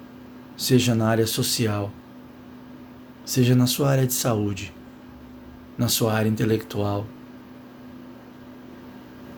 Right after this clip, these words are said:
Preparando para abrir os olhos e trazendo esses pensamentos, trazendo esses itens importantes. Três,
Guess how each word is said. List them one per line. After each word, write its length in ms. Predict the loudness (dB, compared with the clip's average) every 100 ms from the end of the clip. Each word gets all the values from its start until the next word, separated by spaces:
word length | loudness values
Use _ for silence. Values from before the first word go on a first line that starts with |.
| -16 -16 -16 -16 -16 -16 -16 -16 -16 -16 -16 -2 2
Preparando 480 | 4 6 8 6
para 140 | 6 2
abrir 160 | 2
os 180 | 0 0
olhos 640 | 2 4 4 0 -4 -10 -14 -20 -20 -16 -8
e 60 |
trazendo 720 | -2 2 2 4 6 6 4 -2 -14 0
esses 340 | 2 4 0
pensamentos, 800 | 0 0 2 0 0 -4 -6 -10
trazendo 560 | -2 2 4 4 4 4
esses 380 | 4 4 0 4
itens 400 | 4 4 4 4
importantes. 840 | 2 0 -2 -6 -6 -6 -6 -8 -14 -20 -20 -20 -20 -2
Três, 720 | 6 8 8 4 0 -6 -8